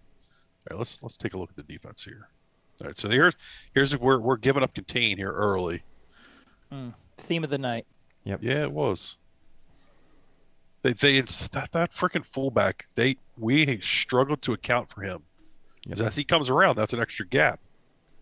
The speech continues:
Speaker 3: Yep, and, and then you're having to count on your linebackers to read this play correctly and flow, and they, they just
Speaker 1: And then you're also, you
Speaker 3: Yeah.
Speaker 1: know, you're also inserting the puller, which becomes another gap,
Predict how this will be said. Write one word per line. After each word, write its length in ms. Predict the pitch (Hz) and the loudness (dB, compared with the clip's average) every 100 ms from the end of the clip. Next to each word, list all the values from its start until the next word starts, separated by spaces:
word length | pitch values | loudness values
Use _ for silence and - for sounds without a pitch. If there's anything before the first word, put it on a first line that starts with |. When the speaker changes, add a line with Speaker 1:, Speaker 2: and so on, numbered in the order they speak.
| - - | -20 -2
Speaker 3:
Yep, 200 | 101 - | -2 0
and, 180 | 104 - | -2 0
and 160 | 107 110 | 4 6
then 240 | 110 110 - - _ _ | 6 2 -6 -20 _ _
you're 180 | 117 117 | 4 4
having 300 | 101 123 110 | 8 6 6
to 80 | 104 | 0
count 220 | 117 110 | 2 4
on 80 | 101 | 4
your 80 | 98 | 4
linebackers 580 | 98 101 95 92 101 - | 4 2 0 -2 -6 -6
to 100 | 92 | -4
read 220 | 98 92 | -2 -2
this 140 | 95 | -4
play 240 | - 101 92 | -4 -4 -2
correctly 480 | 95 95 90 95 | -2 -2 -2 -4
and 120 | 92 90 | -4 -4
flow, 360 | 98 95 92 | 0 0 0
and 120 | 90 | -2
they, 120 | 90 90 | -4 -6
they 220 | - 92 | -6 -2
just 80 | 101 | 2
Speaker 1:
And 80 | 107 | 4
then 280 | 117 117 - - _ _ _ _ _ _ _ _ _ _ _ _ _ - | 2 0 -16 -20 _ _ _ _ _ _ _ _ _ _ _ _ _ -8
you're 180 | 110 117 | 2 6
also, 500 | 139 147 147 139 131 - _ _ | 6 6 6 6 2 -4 _ _
you 100 | 110 | 0
Speaker 3:
Yeah. 80 | 95 | 2
Speaker 1:
know, 60 | 101 | 2
you're 200 | 104 127 | 4 6
also 300 | 151 156 139 | 6 4 0
inserting 380 | 120 143 127 | 2 2 2
the 80 | 110 | -2
puller, 500 | - 170 160 170 180 - | 0 2 4 4 0 -6
which 160 | - - _ | -14 -14 _
becomes 300 | - 135 127 | -4 0 0
another 200 | 127 127 | 2 0
gap, 340 | 123 120 127 | 2 4 2